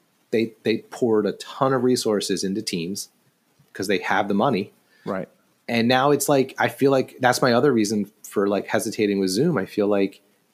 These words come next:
Speaker 1: yeah, they're, they're making this big enterprise push, but you know what all those enterprises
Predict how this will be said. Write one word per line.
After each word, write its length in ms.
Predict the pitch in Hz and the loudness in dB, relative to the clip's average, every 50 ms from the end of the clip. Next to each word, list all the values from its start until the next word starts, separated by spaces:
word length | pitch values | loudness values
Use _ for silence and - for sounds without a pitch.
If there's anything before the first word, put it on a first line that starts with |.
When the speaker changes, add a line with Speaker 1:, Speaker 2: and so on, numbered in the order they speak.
| _ _ _ - | _ _ _ -4
Speaker 1:
yeah, 220 | 98 127 127 107 | -2 0 2 2
they're, 260 | 95 107 113 113 - - | 2 2 0 0 -2 -2
they're 160 | - 123 139 143 | 0 2 2 2
making 300 | 147 127 - 113 107 98 | 2 0 0 0 0 0
this 100 | 98 98 | 0 0
big 200 | - 117 107 - | 0 -2 -2 0
enterprise 460 | 95 98 101 113 110 - 139 143 143 143 | -2 -2 -2 -2 -2 -2 -2 -2 -2 -4
push, 400 | - - 156 160 156 - - - _ _ _ _ _ _ _ | -4 -4 -4 -4 -4 -6 -10 -14 _ _ _ _ _ _ _
but 200 | - 101 - - | -4 -4 -2 0
you 80 | 107 | 0
know 180 | 110 113 117 117 | 2 2 4 4
what 280 | 120 117 104 113 110 104 | 2 2 2 0 0 0
all 180 | - 104 101 107 | 2 0 2 2
those 180 | 113 113 101 98 | 2 0 0 0
enterprises 560 | 98 101 107 107 117 113 113 113 120 117 113 | -2 -4 -2 0 0 0 0 2 0 -2 -4